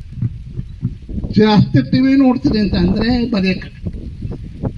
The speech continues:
YouTube ನೋಡ್ತೀರಿ ಅಂದ್ರೆ, ರೀಲ್ಸ್ ನೋಡ್ತೀರಿ ಅಂದ್ರೆ, ರೀಲ್ಸ್ ನೋಡಿ ಡ್ಯಾನ್ಸ್ ಮಾಡ್ಬೋದು ಅಷ್ಟೇ ಅಲ್ವಾ? ಬರೆಯಕ್ಕೆ ಟಿ ವಿ ನೋಡೋದು ಕಡಿಮೆ ಮಾಡಿ,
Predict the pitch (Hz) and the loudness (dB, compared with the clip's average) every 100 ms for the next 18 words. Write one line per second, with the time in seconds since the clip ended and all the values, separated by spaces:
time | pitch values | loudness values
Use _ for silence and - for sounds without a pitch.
0 | - - - - - - - - - - | -12 -16 -16 -18 -18 -16 -16 -16 -18 -6
1 | - 226 254 226 233 202 214 196 185 185 | 0 2 2 2 2 0 -4 -2 0 0
2 | 202 202 254 285 - 254 196 180 156 151 | 0 2 4 4 4 4 4 -4 -10 -6
3 | 185 202 240 262 - 233 208 180 190 214 | -6 -2 0 0 2 2 2 0 0 4
4 | - 240 208 180 165 147 - - - - | 4 4 0 -2 -6 -10 -16 -20 -20 -20
5 | - - - - - - - - - 202 | -20 -20 -20 -20 -20 -20 -18 -16 -6 0
6 | 196 165 147 - - - - - - - | 0 -2 -8 -18 -20 -18 -12 -12 -12 -4
7 | 247 240 240 - - - - - - _ | 0 0 0 -6 -18 -20 -20 -20 -20 _
8 | - _ - - 302 311 262 240 - 240 | -20 _ -2 0 4 4 4 2 0 -2
9 | 220 233 226 196 208 220 - | 0 0 0 0 -2 -6 -10